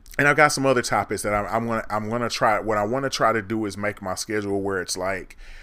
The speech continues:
an episode, and then I have s-, a couple of smaller episodes the next week where I talk about certain subjects, like, deep dive on, into one game, talk about wrestling on one, and then have a,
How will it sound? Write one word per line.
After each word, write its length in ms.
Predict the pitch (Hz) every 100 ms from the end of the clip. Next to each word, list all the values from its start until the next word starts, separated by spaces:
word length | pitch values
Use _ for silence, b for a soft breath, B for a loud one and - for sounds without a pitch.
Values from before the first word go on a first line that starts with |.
| B B -
an 120 | 98
episode, 840 | 107 107 104 104 101 98 95 90 - b -
and 200 | 104 95
then 120 | 98
I 120 | 98
have 340 | 95 104 98
s-, 140 | - - - - - -
a 80 | 95
couple 320 | - 107 101
of 80 | 92
smaller 400 | - 107 107 98
episodes 540 | 101 98 104 92 90
the 120 | -
next 320 | 95 98 - -
week 340 | 92 82 - b b b
where 200 | - 98
I 100 | 92
talk 260 | 90 98 92
about 240 | 90 92
certain 280 | 85 95 85
subjects, 400 | 90 95 85 90
like, 200 | 92 87
deep 220 | 90 98
dive 260 | 82 92 87
on, 140 | 90 85
into 240 | - 101 98
one 220 | 90 90
game, 380 | 95 117 110 104
talk 180 | 101 92
about 260 | 82 82
wrestling 320 | 101 101 104
on 220 | 98 98 98
one, 320 | 98 92 92 B B B
and 160 | 95 92
then 120 | 92
have 460 | 101 95 92 90 -
a, 120 | 101